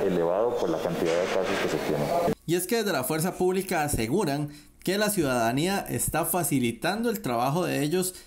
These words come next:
Speaker 2: ya que están realizando las denuncias correspondientes al nueve uno uno.
Speaker 1: En todos estos casos se facilitó la intervención de la policía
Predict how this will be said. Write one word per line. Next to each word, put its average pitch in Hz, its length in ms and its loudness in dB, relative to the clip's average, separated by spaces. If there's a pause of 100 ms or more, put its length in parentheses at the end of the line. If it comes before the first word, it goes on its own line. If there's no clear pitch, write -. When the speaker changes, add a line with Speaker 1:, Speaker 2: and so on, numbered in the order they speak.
Speaker 2:
ya 151 220 0
que 175 100 -2
están 170 320 0
realizando 156 540 0
las 131 180 0
denuncias 196 540 0
correspondientes 170 1120 0
al 117 200 -2
nueve 175 440 0
uno 120 260 0
uno. 117 300 0 (260)
Speaker 1:
En 104 340 2
todos 147 340 2
estos 151 320 0
casos 170 420 2
se 127 140 0
facilitó 104 500 0
la 131 100 2
intervención 107 600 0
de 135 80 2
la 123 80 2
policía 117 580 2